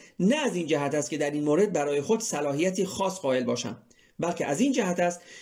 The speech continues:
که برای خود مسئولیتی خاص قائلم و این مسئولیت از سابقهٔ زندگی گذشتهٔ شخصی و اداری من مایه می‌گیرد. زندگی شخصی من از آغاز تا به امروز با خواندن و نوشتن و آموختن،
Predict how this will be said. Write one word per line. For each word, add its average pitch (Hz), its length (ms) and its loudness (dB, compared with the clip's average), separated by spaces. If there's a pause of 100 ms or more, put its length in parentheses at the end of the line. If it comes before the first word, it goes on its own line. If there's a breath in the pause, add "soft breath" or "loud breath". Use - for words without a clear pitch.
(120 loud breath)
که 302 100 0
برای 262 280 4
خود 262 180 0
مسئولیتی 175 720 0
خاص 127 260 -4
قائلم 123 440 -2 (340 loud breath)
و 147 80 0
این 175 260 0
مسئولیت 160 480 0
از 202 160 -4
سابقهٔ 180 460 4
زندگی 160 480 0
گذشتهٔ 139 460 0
شخصی 135 380 -4
و 139 120 0
اداری 143 420 2
من 226 180 2
مایه 151 300 4
می‌گیرد. 127 460 -4 (1400 loud breath)
زندگی 262 500 2
شخصی 247 360 -4
من 240 180 0
از 151 120 0
آغاز 160 320 2
تا 160 100 2
به 143 180 0
امروز 226 300 0
با 175 120 2
خواندن 175 400 -2
و 170 60 -2
نوشتن 147 400 0
و 151 60 -2
آموختن، 143 640 -2